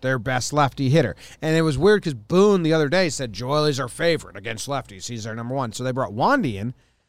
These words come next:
So I thought Boone was playing the, the chess. Like, "Okay, well, we'll put Wandy in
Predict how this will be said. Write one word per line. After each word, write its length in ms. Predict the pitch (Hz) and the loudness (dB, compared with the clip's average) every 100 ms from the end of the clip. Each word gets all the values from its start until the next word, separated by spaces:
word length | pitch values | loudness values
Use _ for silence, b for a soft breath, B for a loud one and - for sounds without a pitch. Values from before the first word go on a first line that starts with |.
| _ _ | _ _
So 200 | - 135 | -6 2
I 180 | 160 254 | 4 4
thought 360 | 247 143 147 - _ _ _ _ _ _ - | 4 4 4 0 _ _ _ _ _ _ 0
Boone 280 | 165 165 | 2 4
was 100 | 170 | 2
playing 460 | 123 - 196 220 147 | -2 0 2 2 -2
the, 80 | 110 _ | -8 _
the 80 | 139 | -12
chess. 400 | 117 147 98 - | -6 -4 -4 -8
Like, 160 | 107 107 | -10 0
"Okay, 300 | 165 160 143 | 0 2 0
well, 260 | 135 131 120 | 2 2 2
we'll 160 | 147 | 2
put 180 | 151 160 | 4 2
Wandy 440 | 120 127 131 143 | 2 2 2 2
in 240 | 160 160 | 2 0